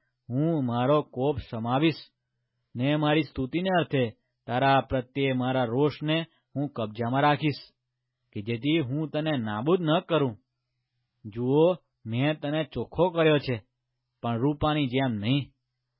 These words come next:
વિપત્તિ રૂપી ભઠ્ઠીમાં તને કસ્યો છે. મારે પોતાને માટે, મારે પોતાને માટે જ હું તે કામ કરીશ, કેમ કે મારું નામ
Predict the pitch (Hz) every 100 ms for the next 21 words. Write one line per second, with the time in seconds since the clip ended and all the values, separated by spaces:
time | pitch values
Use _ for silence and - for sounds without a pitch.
0 | _ _ _ 107 127 131 160 - 160 156
1 | 147 135 160 127 120 - 147 160 156 156
2 | 160 135 127 - 156 180 156 131 - _
3 | _ _ _ _ _ - 113 123 139 151
4 | 127 120 113 127 135 143 135 135 147 160
5 | 160 _ _ _ 107 110 113 135 139 117
6 | 107 120 135 120 104 95 143 175 139 _
7 | _ _ - 131 165 170 - 143 151 -
8 | 135 147 147 131 131 165 - - _ _
9 | _ _ _ _ _ 131 147 170 175 165
10 | 139 143 135 135 147 165